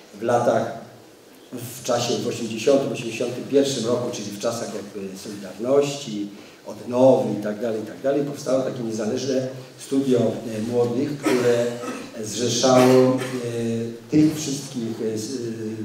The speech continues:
e, ludzi, którzy czekali na swój film. I okazało się, że było około stu osób.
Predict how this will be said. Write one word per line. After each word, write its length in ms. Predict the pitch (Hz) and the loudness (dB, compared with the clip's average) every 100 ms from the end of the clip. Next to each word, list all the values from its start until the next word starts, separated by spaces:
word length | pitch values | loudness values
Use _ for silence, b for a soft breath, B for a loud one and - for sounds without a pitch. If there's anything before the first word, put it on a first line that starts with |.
| 107 110 107 107 | -6 -6 -6 -2
e, 20 | |
ludzi, 200 | 139 147 | 0 0
którzy 300 | - 123 - | -4 -10 -8
czekali 600 | 117 - 147 156 156 151 - | -6 -4 0 2 2 0 -2
na 320 | 120 123 127 - | -4 -4 -4 -8
swój 300 | - 117 110 | -6 -4 -4
film. 240 | - - - - B B B - | -8 -14 -18 -20 B B B -2
I 60 | 165 | 0
okazało 480 | 170 139 113 117 | 2 0 0 0
się, 220 | 143 160 139 | -2 -2 -4
że 120 | 131 | -4
było 420 | 117 113 127 - | -2 2 4 2
około 400 | - 117 131 - | 0 -2 0 -2
stu 220 | - - 233 | -4 -4 -4
osób. 320 | - - | -4 -6